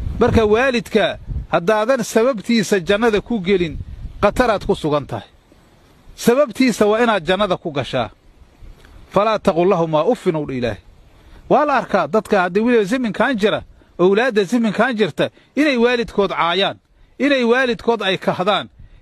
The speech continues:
inay waalidkood warkoodu, warkiisu la xumaado. Haddii waalidkaa warkiisu xataa kula xun yahay, dhaqankiisu kula xun yahay, dhaqan shareecada ka soo hor jeeda hadduu sa samayn waayo. Hadda qofka hadduu macaasi samayhaayo, macsi raalli ka noqon maysid.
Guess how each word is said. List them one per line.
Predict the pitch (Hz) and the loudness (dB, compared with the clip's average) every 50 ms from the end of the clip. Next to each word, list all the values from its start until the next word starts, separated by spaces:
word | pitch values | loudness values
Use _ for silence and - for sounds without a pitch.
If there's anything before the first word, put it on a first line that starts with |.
| - - | -6 -2
inay | 233 285 277 254 240 | 0 2 2 2 2
waalidkood | 220 226 247 262 247 240 190 - - 220 226 | 2 2 2 4 2 0 0 0 0 0 2
warkoodu, | 254 262 220 - - 233 233 226 196 220 226 233 | 2 0 0 0 0 0 0 2 0 -2 0 0
warkiisu | 262 226 175 175 226 214 - - 220 | 0 0 0 -2 -4 -2 0 0 0
la | 226 - | 0 0
xumaado. | - 180 175 - - 151 135 131 - - _ - - _ _ | -2 -2 0 0 0 0 -2 -6 -12 -16 _ -20 -20 _ _
Haddii | 180 190 180 254 285 | -2 0 2 2 2
waalidkaa | 262 240 247 254 247 233 - - 214 208 208 | 2 2 2 2 0 -2 -2 0 0 2 2
warkiisu | 240 262 202 - 233 247 196 - 226 196 - | 2 0 0 -2 -4 -4 0 0 0 0 0
xataa | 170 160 - 208 185 | -2 -2 -2 -2 -2
kula | - - 190 180 151 | 0 -2 -2 -2 -2
xun | - 226 220 | -2 -2 0
yahay, | 185 151 123 110 - _ _ _ _ _ - - - _ - | 0 -2 -2 -4 -8 _ _ _ _ _ -20 -20 -10 _ 0
dhaqankiisu | 262 277 240 240 208 160 - 240 220 - - 190 | 2 2 2 0 0 2 2 2 2 2 0 0
kula | - 196 196 175 - | 0 0 0 0 0
xun | - 226 233 | 0 0 2
yahay, | 214 190 156 139 123 113 - _ _ _ _ _ _ - | 2 2 2 0 -2 -4 -10 _ _ _ _ _ _ -4
dhaqan | 190 247 269 233 233 220 180 | -2 0 0 2 0 -2 0
shareecada | - - 202 196 196 190 180 185 233 247 226 190 | 0 0 0 2 0 0 0 -2 -2 0 0 -2
ka | - 190 160 | -2 -4 -6
soo | - - 226 214 | -2 0 2 2
hor | 208 233 190 | 2 0 0
jeeda | 160 180 185 170 160 | -2 0 0 0 0
hadduu | 156 156 160 | -2 -2 -4
sa | 147 - 190 | -4 -4 -4
samayn | 160 - 165 156 165 156 147 | -4 -2 -2 -2 -2 -2 -2
waayo. | 135 127 117 110 110 - - - - - - - - | -2 -2 -4 -4 -6 -10 -14 -16 -16 -18 -20 -6 -4
Hadda | 165 175 220 226 | 0 0 2 2
qofka | 285 269 - - 214 | 2 0 2 2 0
hadduu | 196 180 233 247 | 2 2 2 2
macaasi | 214 208 160 156 160 170 - - 233 | 2 0 0 0 0 -2 -2 -4 -4
samayhaayo, | - - 185 180 220 240 202 170 151 135 131 - _ - - - - | -2 -2 -2 0 0 2 2 0 0 -4 -6 -10 _ -20 -12 -6 -4
macsi | 202 - - - 277 | -4 -4 -2 -2 0
raalli | 214 220 240 240 226 196 | 0 2 0 0 -2 -2
ka | - 220 208 | 0 -2 -2
noqon | 185 151 165 156 | -2 -4 -4 -4
maysid. | 151 143 123 - - | -4 -6 -6 -8 -12